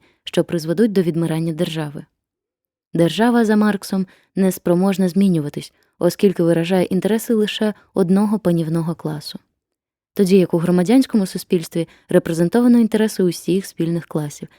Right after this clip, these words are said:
Втім, Маркс вважав, що громадянське суспільство — це інституція,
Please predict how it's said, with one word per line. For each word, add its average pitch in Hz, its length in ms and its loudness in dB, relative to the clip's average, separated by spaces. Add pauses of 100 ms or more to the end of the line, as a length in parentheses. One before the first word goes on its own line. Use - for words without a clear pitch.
(300)
Втім, 262 220 6
Маркс 247 380 4
вважав, 190 380 0
що 196 220 -4
громадянське 185 540 -2
суспільство — 202 540 -4
це - 140 -4
інституція, 202 720 -2